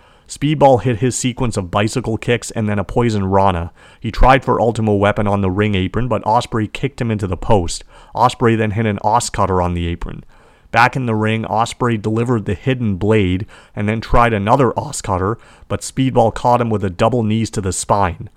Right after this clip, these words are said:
Speedball finally connected with Ultimo Weapon, but only got two.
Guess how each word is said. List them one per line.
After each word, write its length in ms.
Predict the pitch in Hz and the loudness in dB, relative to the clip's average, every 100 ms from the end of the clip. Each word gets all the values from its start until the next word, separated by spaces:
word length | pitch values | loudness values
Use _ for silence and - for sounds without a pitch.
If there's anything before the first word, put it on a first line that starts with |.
| _ _ - _ - | _ _ -20 _ -10
Speedball 440 | - 135 131 120 | 0 2 4 2
finally 460 | - 131 143 127 113 | 4 2 2 2 0
connected 440 | 120 113 - 110 | -2 -2 -2 0
with 160 | 104 98 | 0 2
Ultimo 360 | 117 110 107 | 0 2 0
Weapon, 400 | 95 107 117 131 | 2 0 0 -2
but 160 | 123 - | -2 -2
only 220 | 120 123 | -2 0
got 260 | 107 104 - | 0 0 -2
two. 360 | 113 90 92 | -2 -2 -6